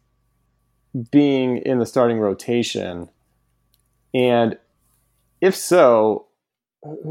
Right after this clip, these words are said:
who we, who we thrown in at closer? 'Cause we're not getting Hicks back till July.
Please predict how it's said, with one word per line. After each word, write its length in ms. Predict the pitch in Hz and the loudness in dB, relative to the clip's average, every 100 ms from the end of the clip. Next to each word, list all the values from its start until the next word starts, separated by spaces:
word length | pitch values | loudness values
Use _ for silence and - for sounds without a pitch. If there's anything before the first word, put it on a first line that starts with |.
| - | -12
who 140 | - 208 | 0 2
we, 200 | 220 156 | 4 4
who 160 | 160 | 4
we 220 | 190 185 160 | 4 4 2
thrown 360 | - 160 156 | 0 0 2
in 120 | 151 | 2
at 120 | 131 - | 0 -2
closer? 400 | - 156 107 98 | 2 2 2 -2
'Cause 160 | 107 | -2
we're 100 | 131 | 2
not 180 | 170 170 | 2 4
getting 200 | 156 131 | 2 2
Hicks 260 | 131 139 - | 0 -2 2
back 220 | - 90 | 0 0
till 140 | 110 | -4
July. 560 | 90 101 98 92 67 | -4 -2 0 0 -2